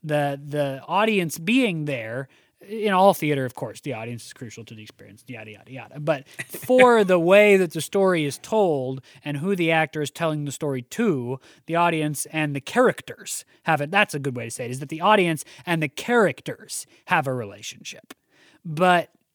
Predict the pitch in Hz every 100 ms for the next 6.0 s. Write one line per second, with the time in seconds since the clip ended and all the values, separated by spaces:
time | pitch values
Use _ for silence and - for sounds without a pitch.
0 | _ _ _ _ 170 _ 202 226 - 294
1 | - 175 185 208 240 302 392 - - -
2 | 254 - 190 202 202 196 190 _ _ _
3 | - 190 196 196 - 202 320 370 147 233
4 | 262 _ _ 175 196 202 196 196 196 175
5 | 180 196 202 262 240 214 220 214 - -